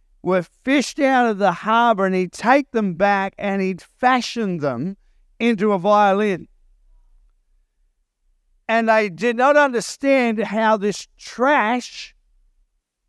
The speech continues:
in the water was turned around to become one of the most prized violins in all the world.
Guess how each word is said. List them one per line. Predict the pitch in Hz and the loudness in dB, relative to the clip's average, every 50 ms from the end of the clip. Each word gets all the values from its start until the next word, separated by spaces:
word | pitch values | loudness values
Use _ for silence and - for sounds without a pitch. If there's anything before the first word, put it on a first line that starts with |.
| _ _ _ _ _ _ _ _ _ _ _ _ _ _ | _ _ _ _ _ _ _ _ _ _ _ _ _ _
in | _ 233 233 233 214 | _ 0 0 2 2
the | 208 208 | 0 -2
water | 196 196 240 262 269 262 240 190 156 156 185 202 185 - _ _ _ _ _ _ _ _ _ _ _ _ _ _ _ _ _ _ _ _ _ _ _ | 0 2 2 4 4 4 4 2 2 -2 -4 -6 -8 -14 _ _ _ _ _ _ _ _ _ _ _ _ _ _ _ _ _ _ _ _ _ _ _
was | - 180 202 190 - - | -4 -2 -2 -2 -2 -4
turned | - - - 233 247 269 277 277 277 277 247 | -12 -6 0 2 2 4 4 4 4 4 2
around | 254 247 254 262 277 269 262 240 208 170 160 175 180 185 196 185 - | 2 2 2 2 2 2 2 2 0 0 0 -2 -2 -2 -4 -6 -8
to | - 208 | -8 -6
become | 196 220 202 - - - 233 240 233 220 214 214 208 185 - _ _ _ _ _ | -4 -4 -6 -6 -6 -2 0 2 2 2 0 0 -2 -4 -6 _ _ _ _ _
one | - 214 226 214 214 | 0 2 2 2 2
of | 202 | 0
the | 196 208 | -2 -2
most | 202 202 208 208 - - _ _ | 0 0 0 0 -2 -6 _ _
prized | - - 226 233 247 254 254 247 247 247 247 233 220 196 156 - - - _ _ _ _ _ _ _ _ _ _ | -6 -4 -2 0 2 2 2 2 2 2 0 0 -2 -6 -8 -12 -18 -20 _ _ _ _ _ _ _ _ _ _
violins | - 160 190 214 214 233 233 220 202 202 202 220 247 240 226 208 185 180 180 165 - - - | -8 -2 2 4 6 6 6 4 2 2 0 0 0 0 0 0 -2 -4 -4 -6 -8 -14 -8
in | - 220 214 | -6 -2 -2
all | 202 196 202 196 | 0 0 -2 -2
the | 180 185 | -2 -2
world. | 190 196 208 214 208 185 156 131 - | 0 0 0 2 2 0 0 -2 -6